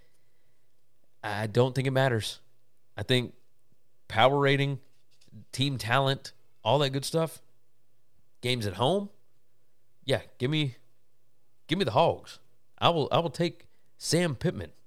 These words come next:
and company to cover seven and a half. That, uh, that number is disrespectful. <laughs> Maybe not.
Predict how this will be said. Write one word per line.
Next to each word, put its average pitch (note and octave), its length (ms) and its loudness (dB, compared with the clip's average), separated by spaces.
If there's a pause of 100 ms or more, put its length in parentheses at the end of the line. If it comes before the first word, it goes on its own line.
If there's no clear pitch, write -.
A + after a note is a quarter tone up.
(260)
and A#2 140 -4
company F#2 340 -4 (360)
to B2 100 -4
cover E3 240 4
seven C#3 300 -2
and F#2+ 80 -4
a - 20 -6
half. - 300 -4 (480)
That, C3+ 160 4
uh, A2+ 160 8
that C#3 120 -2
number C3 300 0
is F#2+ 320 -4 (760)
disrespectful. - 1080 -2 (580)
<laughs> - 60 -10 (3000)
Maybe A2+ 180 2
not. F2+ 220 -4